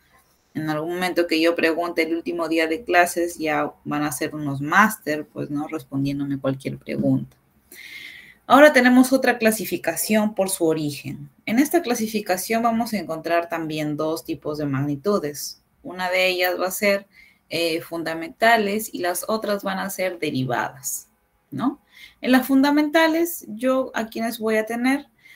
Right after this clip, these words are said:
Voy a tener básicamente aquellas magnitudes físicas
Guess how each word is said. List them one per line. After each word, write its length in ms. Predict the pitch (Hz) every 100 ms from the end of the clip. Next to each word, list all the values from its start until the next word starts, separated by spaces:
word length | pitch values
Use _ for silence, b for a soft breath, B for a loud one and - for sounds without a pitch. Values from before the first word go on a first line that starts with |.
| b
Voy 160 | - 180
a 100 | 180
tener 320 | 190 190 190
básicamente 760 | - 147 170 - 185 202 185 165
aquellas 400 | - 165 170 175
magnitudes 580 | 165 160 160 175 180 -
físicas 640 | 247 247 175 - 180 214